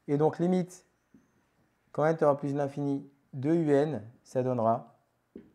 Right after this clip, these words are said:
ici moins l'infini. Puis là, on écrit d'après le théorème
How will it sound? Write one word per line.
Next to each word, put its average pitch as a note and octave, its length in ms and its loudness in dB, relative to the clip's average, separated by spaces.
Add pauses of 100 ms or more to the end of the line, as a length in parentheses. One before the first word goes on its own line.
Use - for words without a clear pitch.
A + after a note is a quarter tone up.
(120)
ici C3+ 200 -8
moins D3+ 140 0
l'infini. D#3 300 0
Puis D#3 100 -2
là, E3+ 120 8
on E3+ 80 4
écrit E3+ 280 0
d'après F3 640 8 (1500)
le C3 120 0
théorème D#3 760 10